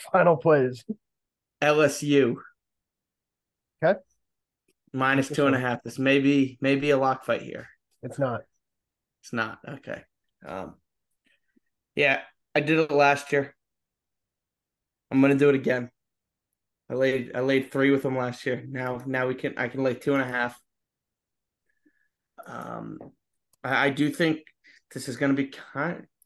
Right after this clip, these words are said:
Speaker 2: kind of square. It seems like, seems like a lot of the public is on L S U and a lot of the sharper money's on Florida State. But this
Speaker 1: I
Speaker 2: is a
Speaker 1: think,
Speaker 2: revenge game.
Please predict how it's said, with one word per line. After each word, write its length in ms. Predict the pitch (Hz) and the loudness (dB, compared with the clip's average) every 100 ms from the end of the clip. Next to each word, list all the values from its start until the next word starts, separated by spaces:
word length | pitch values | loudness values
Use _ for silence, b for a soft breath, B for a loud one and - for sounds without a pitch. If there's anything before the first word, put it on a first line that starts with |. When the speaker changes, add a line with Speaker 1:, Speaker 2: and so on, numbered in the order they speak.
| _ | _
Speaker 2:
kind 260 | - 147 180 | -6 -2 -2
of 60 | 185 | -4
square. 300 | - 202 165 | 0 0 0
It 60 | |
seems 260 | - 170 165 | -2 -4 -2
like, 240 | 143 - _ _ _ _ _ _ _ - | -4 -6 _ _ _ _ _ _ _ -8
seems 300 | 160 165 180 | -2 -2 0
like 140 | 160 | -2
a 40 | |
lot 220 | 139 143 139 | 0 0 -2
of 60 | |
the 60 | 120 | -4
public 400 | - 131 139 139 | -6 -4 -4 -4
is 100 | 143 | 0
on 160 | 135 | 0
L 100 | 135 | 2
S 160 | 131 - | 0 -2
U 120 | 143 | -2
and 100 | 123 | -2
a 40 | 120 | 0
lot 160 | 123 | -2
of 80 | 120 | 0
the 260 | 120 117 117 _ _ _ _ _ _ _ _ _ | -2 -2 -6 _ _ _ _ _ _ _ _ _
sharper 320 | - 139 131 139 | 0 2 2 2
money's 400 | 139 135 135 - | 2 2 -2 -4
on 400 | 131 131 131 123 | -2 0 0 -2
Florida 260 | 143 135 | -2 -2
State. 340 | 135 156 147 - _ _ _ _ _ _ _ _ _ _ _ _ _ _ _ _ _ - | 0 0 0 -2 _ _ _ _ _ _ _ _ _ _ _ _ _ _ _ _ _ -4
But 140 | 117 | -2
this 180 | 143 147 | 0 2
Speaker 1:
I 60 | |
Speaker 2:
is 40 | 156 | 4
a 40 | |
Speaker 1:
think, 200 | 143 131 | 4 2
Speaker 2:
revenge 300 | 131 143 139 | 0 0 0
game. 420 | 147 143 139 135 | 2 2 2 -2